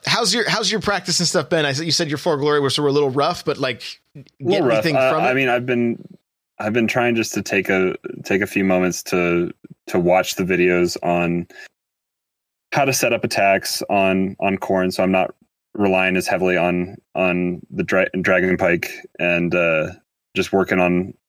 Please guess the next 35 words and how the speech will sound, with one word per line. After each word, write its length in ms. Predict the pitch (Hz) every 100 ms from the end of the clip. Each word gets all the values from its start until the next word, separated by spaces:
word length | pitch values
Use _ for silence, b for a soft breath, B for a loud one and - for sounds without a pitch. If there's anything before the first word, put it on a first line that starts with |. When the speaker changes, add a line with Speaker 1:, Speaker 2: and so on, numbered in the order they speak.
| _ -
Speaker 2:
the, 520 | - - - - 190 - _
the 80 | -
fares 400 | - 98 95 92
a 40 |
little 160 | 101 95
bit 140 | 95
more 380 | 92 92 92 92
and 460 | 92 87 87 87 - -
setting 320 | - 104 98
stuff 240 | - 95
up 160 | 95 90
that 180 | 90 -
way. 480 | 90 87 87 - _ _ -
And, 420 | 92 87 87 87
uh, 300 | 90 87 87 - _ _ _ _ _ _ _ _ _ _ _
I've 120 | 98
been, 100 | 104
I've 160 | 95 107
been 140 | 110
watching 320 | 120 123 - 117
it. 20 |
I 80 | 104
haven't 500 | 101 101 - - -
put 140 | 107
it 60 | 101
into 160 | 95
practice 460 | 90 98 92 104 -
as 120 | 92
much 220 | 95 95
as 80 | 95
I'd 160 | 92 90
like 160 | 92
to 100 | -
yet, 300 | 98 92 90
but 220 | - 80